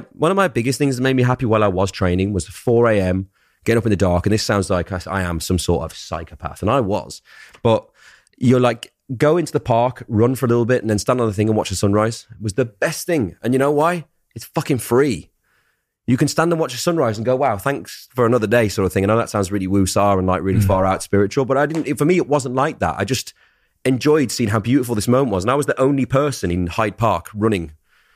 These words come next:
Speaker 1: at four A M every single day. And it was the, some of the best time I've had in life.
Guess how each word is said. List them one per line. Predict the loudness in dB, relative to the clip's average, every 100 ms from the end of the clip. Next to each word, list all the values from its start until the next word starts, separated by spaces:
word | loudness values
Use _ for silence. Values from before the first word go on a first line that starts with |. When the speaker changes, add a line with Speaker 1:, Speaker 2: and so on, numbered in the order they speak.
| _ -8
Speaker 1:
at | -2
four | 2 4
A | 4
M | 2 0 -6 -4
every | -2 0 0 0
single | 2 2
day. | 2 2 2
And | -2
it | -2
was | -4
the, | -8 -10 -8
some | -2 0
of |
the | 0
best | 0 -2 -2
time | 0 2
I've | 2
had | 0
in | 0
life. | -4 -4